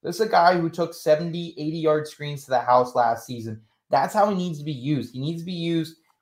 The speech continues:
in the short passing game, in some zone running schemes,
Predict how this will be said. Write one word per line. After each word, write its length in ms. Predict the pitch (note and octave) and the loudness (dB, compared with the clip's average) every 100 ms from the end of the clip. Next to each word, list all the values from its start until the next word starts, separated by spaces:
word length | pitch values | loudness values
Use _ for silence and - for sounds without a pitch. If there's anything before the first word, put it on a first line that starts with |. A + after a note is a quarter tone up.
| _ | _
in 140 | E3+ F#3+ | -4 0
the 100 | G#3 | 0
short 320 | - F3+ E3+ | 0 0 2
passing 400 | D#3 D3 - C3+ | 2 2 0 -4
game, 380 | B2+ B2+ B2+ - _ _ _ - | -2 -2 -4 -8 _ _ _ -2
in 140 | D#3+ | -2
some 260 | D#3 E3+ B2+ | -2 -4 -4
zone 420 | A2+ C#3 E3 F3+ | 0 2 2 2
running 320 | D#3+ D#3 C#3+ | 2 0 -2
schemes, 560 | C3+ - A2+ A2 G#2+ | -10 -10 -8 -8 -10